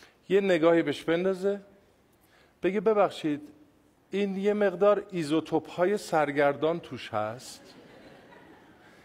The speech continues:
بعد هیدروکسید کلوراید ایزوپرپیلش رو هم کم ریختیم، لطفاً یه دونه که توش بیشتر از این هیدروکسید کلوراید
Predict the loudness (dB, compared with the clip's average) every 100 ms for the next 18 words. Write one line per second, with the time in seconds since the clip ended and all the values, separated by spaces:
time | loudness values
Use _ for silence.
0 | _ _ _ _ _ _ 6 8 6 2
1 | -8 -4 -4 0 2 2 0 -6 -6 -6
2 | -4 0 2 4 4 4 2 2 4 4
3 | 2 0 -4 -20 -20 _ _ _ _ -4
4 | 0 2 4 2 2 2 2 0 -4 0
5 | 0 0 0 2 4 2 0 -8 -12 -20
6 | _ _ _ -8 2 2 2 -2 -6 -8
7 | -16 -18 -18 _ _ _ _ 2 2 4
8 | 4 4 2 0 0 0 -2 -2 -6 -6
9 | -12 -10 -8 -8 0 6 6 6 2 -6
10 | -20 -20 _ -2 0 0 -4 -4 -8 -4
11 | -2 -2 0 0 -2 -10 -6 -6 -6 -20
12 | _ _ -6 0 2 4 4 2